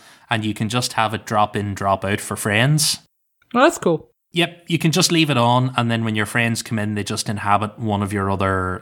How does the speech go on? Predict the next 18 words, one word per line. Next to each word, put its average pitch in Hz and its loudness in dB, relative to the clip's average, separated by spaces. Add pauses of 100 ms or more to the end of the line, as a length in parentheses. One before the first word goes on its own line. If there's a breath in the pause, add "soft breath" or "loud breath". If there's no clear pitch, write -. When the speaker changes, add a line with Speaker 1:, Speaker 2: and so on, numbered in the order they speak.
(540)
Speaker 1:
I 123 -4
assume 170 2
they 190 0
inhabit 131 0
one 113 0
of 107 -2
your 101 2
other, 98 0
like, 95 -6
vill-, 98 0
or - -6 (100)
villagers. 92 -2
Speaker 2:
They 190 2
don't 190 2
come 190 2
in 185 2
as 165 2
themselves. 147 0